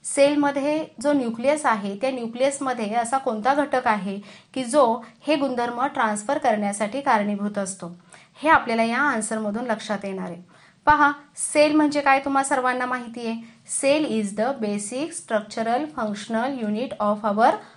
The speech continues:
body. All living organisms are made up from cells. One is unicellular and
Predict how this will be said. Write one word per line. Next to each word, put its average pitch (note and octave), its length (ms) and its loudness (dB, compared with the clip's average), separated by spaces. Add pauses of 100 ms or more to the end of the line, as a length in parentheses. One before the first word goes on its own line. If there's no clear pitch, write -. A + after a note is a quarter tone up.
(180)
body. C#4 300 6 (420)
All E4 300 8
living B3+ 380 0
organisms G#3+ 800 -2
are G#3+ 260 2
made G#3 160 -2
up G#3 220 -2
from C#4+ 200 6 (380)
cells. C4+ 320 4 (300)
One A3+ 180 2 (100)
is G3+ 100 -4
unicellular C#4 680 0 (180)
and A3 220 -4